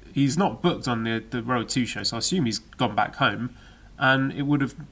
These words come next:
been nice to see hi-, uh, some sort of reward or, or, or a crowning moment for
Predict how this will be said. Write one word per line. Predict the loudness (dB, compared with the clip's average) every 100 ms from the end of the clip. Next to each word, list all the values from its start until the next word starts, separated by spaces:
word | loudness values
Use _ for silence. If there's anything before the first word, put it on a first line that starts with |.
| -20 -4
been | 0 2
nice | 4 4 2
to | -2 2
see | 4 6 4 2 -6 -20 -20 -20 -20 -20 -6
hi-, | -4
uh, | 0 0 2 -2
some | 0 2 4 2 -2 -8 -18 -20 -20 -20 -8
sort | -4 -4
of | -4
reward | -4 4 6 6
or, | 2
or, | -2 -2 -2 -4
or | -6
a |
crowning | 4 6 6 4
moment | 2 2 0 -4
for | -8 -4 -4